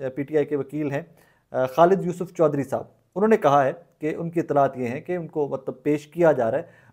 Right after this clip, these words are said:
अदालत में चेयरमैन तहरीक इंसाफ इमरान खान साहब को। जियो न्यूज़ से गुफ्तगू कर रहे थे वो। उन्होंने कहा कि हमारा शुरू से मुतालबा रहा है कि चेयरमैन तहरीक इंसाफ के केस का ओपन ट्रायल होना चाहिए। अ, उन्होंने कहा कि केस खुली अदालत में चलना चाहिए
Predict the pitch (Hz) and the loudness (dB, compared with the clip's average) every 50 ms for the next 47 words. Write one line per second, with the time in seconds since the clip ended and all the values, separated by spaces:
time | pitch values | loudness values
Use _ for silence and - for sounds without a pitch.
0 | _ - 139 143 143 147 156 151 156 151 160 151 - 139 135 139 139 127 135 127 | _ -4 2 4 4 4 4 0 -2 -6 -6 -4 -2 -2 -2 -4 -4 -4 -4 -4
1 | 127 123 - 139 139 127 - 151 151 160 139 123 123 123 120 117 - 120 117 113 | -4 -4 -4 -6 -4 -2 -2 -2 -2 -2 -2 0 0 0 0 -2 -4 -6 -6 -6
2 | - 113 113 - - - - _ _ _ _ _ _ _ _ 143 147 180 196 180 | -6 -8 -8 -8 -12 -20 -20 _ _ _ _ _ _ _ _ -4 0 0 2 2
3 | 170 165 170 156 123 127 - - 139 156 160 165 160 147 151 147 147 147 127 127 | 2 0 0 -2 -4 -4 -6 -8 -8 -6 -2 0 0 2 0 0 -2 -4 -8 -8
4 | 127 - _ _ _ _ _ - 165 196 185 202 214 226 220 220 202 185 180 190 | -10 -14 _ _ _ _ _ -6 -4 -2 2 4 4 4 4 2 2 2 2 2
5 | 185 - 202 220 220 220 202 175 147 151 143 139 139 147 139 139 156 196 196 - | 0 0 -4 -4 -2 -2 -2 0 2 4 4 4 6 6 6 6 4 2 0 -4
6 | - 165 160 160 170 151 147 143 135 131 - 147 143 143 139 135 135 - 143 - | -4 -6 -4 -4 -6 -6 -6 -6 -6 -6 -8 -10 -6 -4 -4 -4 -4 -6 -8 -6
7 | 143 143 143 - 214 185 151 - - 160 151 135 - - 139 139 135 135 131 123 | -6 -6 -4 -2 0 0 0 -2 -4 -10 -10 -12 -10 -2 0 2 4 4 2 0
8 | 110 113 113 110 113 110 - - - - - - - _ _ _ _ _ _ _ | -2 -4 -4 -6 -6 -6 -8 -12 -14 -14 -16 -20 -20 _ _ _ _ _ _ _
9 | _ - 127 127 139 143 147 147 147 156 165 170 180 170 - 156 156 160 151 - | _ 0 2 2 2 2 2 2 4 4 2 2 0 -4 -2 0 0 0 -2 -4
10 | - 151 143 139 143 127 127 123 131 139 - 175 185 180 190 180 185 190 185 190 | -4 -2 0 0 2 4 4 4 4 2 0 -4 -6 -4 -2 -2 0 0 0 0
11 | 190 190 202 220 220 | 0 0 0 -2 -4